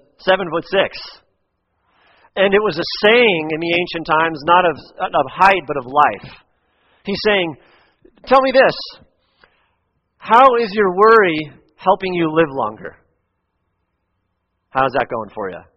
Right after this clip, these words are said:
It's a brilliant and a simple point, a sort of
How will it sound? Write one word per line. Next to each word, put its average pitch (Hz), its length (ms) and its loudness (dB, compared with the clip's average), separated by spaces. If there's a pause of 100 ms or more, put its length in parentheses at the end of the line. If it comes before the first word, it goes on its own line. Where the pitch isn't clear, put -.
(3250)
It's - 120 -16
a 131 120 -12
brilliant 190 420 0
and 151 60 -8
a 127 240 -10
simple 175 240 -6
point, 196 280 -4
a 131 100 -6 (420)
sort 185 180 -2
of 135 60 -6